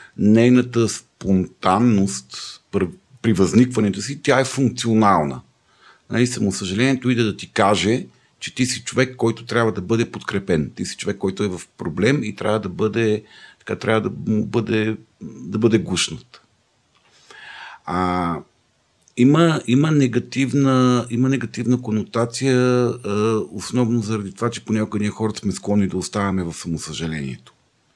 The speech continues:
Тоест, много след, а, момента на събитието, ние сме склонни да,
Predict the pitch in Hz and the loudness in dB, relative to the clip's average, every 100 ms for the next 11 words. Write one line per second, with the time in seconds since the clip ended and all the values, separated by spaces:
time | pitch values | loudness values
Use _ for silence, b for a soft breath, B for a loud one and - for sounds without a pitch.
0 | B B B B B 87 104 - 101 101 | B B B B B 0 0 2 4 4
1 | 101 113 - 110 110 - 113 107 104 101 | 2 -2 -2 0 0 -2 0 2 2 2
2 | 107 113 - 95 90 - 78 104 123 127 | 2 2 0 -2 -2 -2 0 0 2 0
3 | - 117 - - _ b b b - 110 | 0 -6 -8 -10 _ b b b -4 2
4 | 120 117 120 110 - - 120 117 120 117 | 4 2 2 -2 -2 -2 0 4 4 2
5 | 98 110 113 113 113 | 0 0 2 2 0